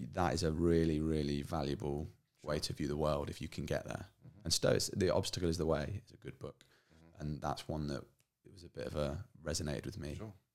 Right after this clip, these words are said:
Speaker 1: And that made, that helps a lot as well.
Speaker 2: Given your role and given the interactions that you've had, and ha-, has your vision changed? And as far as your mission statement and your, and your goals,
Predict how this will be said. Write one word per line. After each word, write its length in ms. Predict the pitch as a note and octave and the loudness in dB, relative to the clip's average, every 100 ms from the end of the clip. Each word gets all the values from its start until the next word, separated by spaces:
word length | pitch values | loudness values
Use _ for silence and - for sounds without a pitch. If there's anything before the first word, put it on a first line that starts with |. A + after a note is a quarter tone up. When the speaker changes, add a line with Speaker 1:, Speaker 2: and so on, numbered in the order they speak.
| _ _ C#2 | _ _ -12
Speaker 1:
And 100 | D#2 | -8
that 100 | - | -4
made, 220 | C#2+ - | -4 -2
that 140 | D#2+ | -4
helps 260 | - - - | -4 -6 -4
a 60 | C#2+ | -4
lot 120 | A#1 | -4
as 100 | - | -2
well. 260 | D#2 E2+ - _ _ _ _ _ _ _ _ _ _ _ _ _ _ _ _ _ _ _ - | -4 -6 -12 _ _ _ _ _ _ _ _ _ _ _ _ _ _ _ _ _ _ _ -14
Speaker 2:
Given 260 | G#2 G#2+ G#2+ | -6 0 4
your 100 | G2 | 4
role 380 | G2 G2 G2 F#2 | 6 6 6 2
and 80 | F2+ | 0
given 380 | F#2+ G2 F#2+ F#2+ | -2 0 0 0
the 260 | F#2 F2+ | 0 -2
interactions 640 | F#2 - F2 - - E2+ D#2+ | -4 -4 -4 -4 -4 -6 -4
that 120 | D#2 | -6
you've 200 | D#2+ D#2 | -6 -8
had, 420 | - E2 D#2+ D2+ - - _ _ _ _ _ | -4 -2 -2 -4 -10 -16 _ _ _ _ _
and 480 | D#2+ E2 D#2+ D#2+ D#2 - _ _ _ _ | -12 -10 -8 -10 -12 -14 _ _ _ _
ha-, 140 | - A#2+ | -2 4
has 220 | C3 B2+ | 6 6
your 140 | D3 | 6
vision 420 | C3 C3 B2+ B2+ B2+ | 4 2 2 2 0
changed? 680 | - A2+ A#2+ C3+ C#3 - - | 0 -2 0 -2 -4 -10 -10
And 300 | F#2 F2+ F2 - - _ _ | -6 -6 -6 -10 -20 _ _
as 80 | E2 | -4
far 160 | - G#2 | 2 2
as 80 | |
your 100 | F#2+ | 2
mission 320 | F#2+ G2+ - F2+ | 0 0 -2 -6
statement 760 | - D#2+ - - D2+ D#2 D#2 D#2+ | -6 -6 -6 -8 -8 -8 -10 -8
and 220 | D#2+ D#2+ | -6 -4
your, 300 | D#2+ D#2 D#2 | -4 -4 -4
and 100 | E2+ | -4
your 120 | D#2+ | -4
goals, 600 | D#2 F2 D#2+ D#2+ - - | -2 0 0 -2 -4 -6